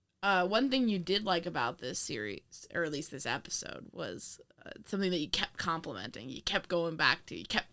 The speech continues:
singing the praises of the score.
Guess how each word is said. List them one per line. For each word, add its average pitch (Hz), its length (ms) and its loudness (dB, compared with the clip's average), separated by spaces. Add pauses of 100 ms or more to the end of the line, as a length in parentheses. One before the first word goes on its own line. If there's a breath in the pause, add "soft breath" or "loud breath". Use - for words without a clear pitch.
singing 220 400 0
the 196 60 2
praises 170 640 -2 (580)
of 143 380 -4
the - 80 -6
score. - 480 -6